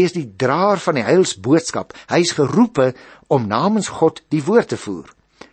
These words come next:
So sien God hierdie man. En ek wil vir jou vra, onthou jy hoe die Here vir jou en vir my sien? Dat ten spyte van ons sonde,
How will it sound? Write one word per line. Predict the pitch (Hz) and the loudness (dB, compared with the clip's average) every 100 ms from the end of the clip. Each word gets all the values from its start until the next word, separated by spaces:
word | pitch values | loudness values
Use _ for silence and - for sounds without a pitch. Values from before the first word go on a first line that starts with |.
| _ _ | _ _
So | - - 302 285 | -10 2 2 2
sien | - 160 | 0 -4
God | 127 226 208 | -4 -4 -4
hierdie | 117 107 | -4 -6
man. | 90 71 - _ _ - - - | -10 -14 -20 _ _ -20 -20 -16
En | 127 | -4
ek | 196 254 | -2 2
wil | 320 | 2
vir | - 131 | 2 0
jou | 117 165 | 0 -2
vra, | - - 98 | -4 -8 -6
onthou | 104 151 123 185 302 | -4 -4 -4 -2 0
jy | 135 95 87 _ _ - | 0 -2 -8 _ _ -4
hoe | 135 | -2
die | 135 120 | 0 -2
Here | 117 | -4
vir | - 110 | -4 -6
jou | 95 104 | -6 -8
en | 92 | -10
vir | 101 | -12
my | 85 90 | -12 -12
sien? | - 104 _ _ _ _ _ - - - | -12 -14 _ _ _ _ _ -20 -20 -6
Dat | 127 202 - | 0 0 2
ten | 220 | 2
spyte | - - 233 294 320 | 0 -2 0 0 0
van | 226 170 | -2 -4
ons | 127 107 - | -4 -6 -8
sonde, | 101 80 | -10 -12